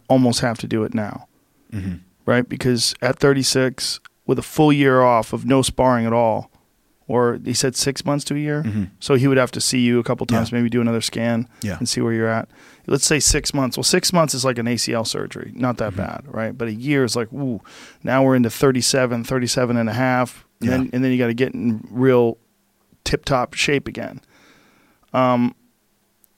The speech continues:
Speaker 1: if you really wanted to fight again, it's funny, I understand the doctor's position, why do the surgery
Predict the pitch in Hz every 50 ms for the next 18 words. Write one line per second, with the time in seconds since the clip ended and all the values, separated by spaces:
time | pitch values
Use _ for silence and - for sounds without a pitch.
0 | _ _ _ _ 131 113 127 135 127 139 156 151 151 127 120 123 131 127 127 117
1 | 107 - - - - 139 135 131 123 - - 127 123 - - - - - - -
2 | 139 143 147 139 123 107 120 127 139 151 147 139 - - 156 147 143 131 113 113
3 | 131 127 127 127 - - 127 - - - 120 120 131 131 - - - 101 101 -
4 | - 123 120 123 123 127 127 113 110 127 127 123 120 113 107 - - 135 123 123
5 | 120 117 117 117 117 120 120 117